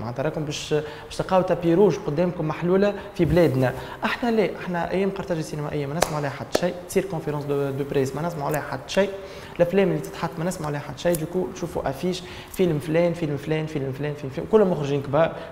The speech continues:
تلقى زوز ثلاثه دي جون، اما ما يعيشوش في تونس. معناتها لهنا نتيحوا في، في بياج. وينهم المهرجانات الصغار لل-، للمخرجين المبتدئين الصغار؟ نحب نشوفهم، نحب نشوف لي جون، نحب نشوف دي جون جدد قاعدين يخرجوا في دي برودوي جدد.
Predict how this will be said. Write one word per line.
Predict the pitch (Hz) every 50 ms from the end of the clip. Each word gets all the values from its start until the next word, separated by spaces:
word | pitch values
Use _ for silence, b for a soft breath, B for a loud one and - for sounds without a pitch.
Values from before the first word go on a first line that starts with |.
| B -
تلقى | 190 190 - 151
زوز | 139 170 160
ثلاثه | 170 - 175 170 170 143
دي | 127 139 131
جون، | 131 160 180 170
اما | 170 - 170 165 160
ما | 160
يعيشوش | 156 156 151 - 156 -
في | - 151
تونس. | 139 160 143 127 123 - - B B B B B B B
معناتها | - 139 139 - 147
لهنا | 147 147 156 180 208 214 208 - B B B B B B B B - - - - - - -
نتيحوا | 156 - 196 156 156
في، | - 156 135 - - -
في | - 143 - 156
بياج. | 185 202 214 208 180 - B B B B B B -
وينهم | - 175 214 208 190 175
المهرجانات | 156 151 156 156 147 139 147 151 165 160 160
الصغار | 147 127 127 135 156 175 180 180 196 - - - - - - -
لل-، | 135 139 135 135 135 143 139 139 139 139
للمخرجين | 147 147 151 160 - - 135 135 160 175 170
المبتدئين | 160 147 156 151 - 143 131 - - 170 165
الصغار؟ | 151 131 131 135 127 131 - - - -
نحب | 127 - - 139
نشوفهم، | 147 139 - - 170 135 - - 123 - - - - -
نحب | - - 139 143
نشوف | 135 185 175 -
لي | 165 165 160
جون، | 147 180 196 165
نحب | 135 123 - - 143
نشوف | 139 135 170 160
دي | 147 147
جون | 147 143 175 190 190 175 B B B B B B -
جدد | 143 147 196 196 196 -
قاعدين | - 147 143 151 151
يخرجوا | 147 - - 156 135 139
في | 131 - 143
دي | 135 143 - -
برودوي | 160 143 151 175
جدد. | 160 147 147 165 139